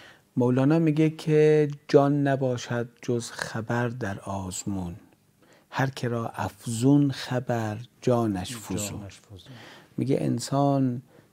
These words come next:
Speaker 1: دو بعد داره، بعد فیزیکی و جسمانی و بعد روحی و حقیقت او روح و جان اوست.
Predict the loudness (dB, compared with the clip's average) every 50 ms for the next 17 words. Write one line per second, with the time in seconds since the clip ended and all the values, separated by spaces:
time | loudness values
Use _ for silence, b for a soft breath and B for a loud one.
0 | b 6 6 6 6 4 0 -2 -4 -6 -4 -4 -4 -4 -4 -8 -6 -2 -2 -2
1 | -2 -2 -4 -4 -4 -4 -2 -4 -4 -2 -2 -4 -2 -2 -2 -2 -2 -2 -2 -2
2 | -4 -4 -4 -4 -2 -2 0 0 0 0 0 0 -2 -4 -4 -4 -6 -6 -4 -4
3 | -4 -4 -4 -4 -8 -8 -8 -10 -12 -14 -14 _ B B B B B B B -4
4 | -2 -2 -2 -2 -2 -2 -2 0 0 -2 -2 0 -2 -2 0 0 -2 -2 -2 0
5 | 4 6 6 6 4 2 -2 -2 -2 -2 2 2 4 4 4 4 2 2 0 -2
6 | -4 -4 -4 -8 -12